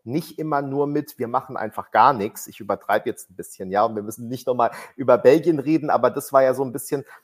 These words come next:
also man kann auch mit reduzierten Elementen arbeiten und muss nicht das Neueste der neuesten Technik auf die Bühne bringen, um eine Stimmung zu kreieren, aber man muss eben trotzdem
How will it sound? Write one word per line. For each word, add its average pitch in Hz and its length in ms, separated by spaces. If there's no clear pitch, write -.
also 131 280
man 131 220
kann 165 240
auch 165 220
mit - 200
reduzierten 151 640
Elementen 127 720
arbeiten 165 560
und 120 100
muss 135 220
nicht - 160
das - 160
Neueste 135 420
der 120 140
neuesten 127 540
Technik - 580
auf - 240
die 143 100
Bühne 147 320
bringen, 147 440
um 135 400
eine 139 140
Stimmung 156 460
zu 117 160
kreieren, 123 600
aber 147 380
man 127 160
muss 131 160
eben 117 260
trotzdem 156 640